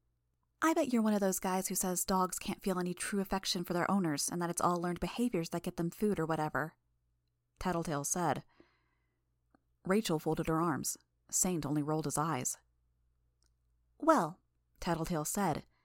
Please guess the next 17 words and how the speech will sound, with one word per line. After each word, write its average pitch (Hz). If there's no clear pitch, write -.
"said -
restrictions 254
are 208
why 196
she 220
went 202
to -
Armsmaster, 220
who 196
would 190
later 185
become 180
Defiant, 202
getting 185
the 175
shackles 214
off." -